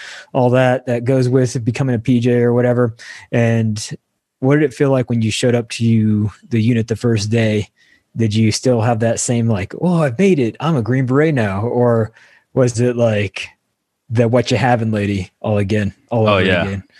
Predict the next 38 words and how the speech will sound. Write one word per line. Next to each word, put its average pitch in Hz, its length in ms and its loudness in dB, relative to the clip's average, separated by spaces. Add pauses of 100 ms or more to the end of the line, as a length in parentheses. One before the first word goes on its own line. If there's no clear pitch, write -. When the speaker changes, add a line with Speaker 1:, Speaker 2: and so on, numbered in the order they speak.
(140)
Speaker 2:
Yeah, 101 160 2
you 98 160 0
get, 101 240 -2
you 104 120 -2
get 90 140 -2
sent. - 300 -6
Well, 123 180 2
and 113 80 2
that's - 160 0
what 85 60 -2
I - 20 -4
tell 95 240 -2
guys, 80 220 -6
like, 80 160 -6
"Listen, 98 320 -2 (420)
when 92 180 0
you 123 320 4 (120)
earn 120 200 2
your 113 120 2
Green 104 240 0
Beret, 98 220 2
you're 90 80 0
at 85 80 -4
the 82 100 -8
top 104 280 -2
of 87 60 -8
the 85 80 -6
totem 85 320 -4
pole, 78 220 -10
right? 82 240 -4
'Cause 90 220 -4
you're 92 200 -2
in, 104 340 -2 (260)
your 139 160 2
totem 139 340 2
pole 101 280 0
is 92 460 -2
training. 87 520 -4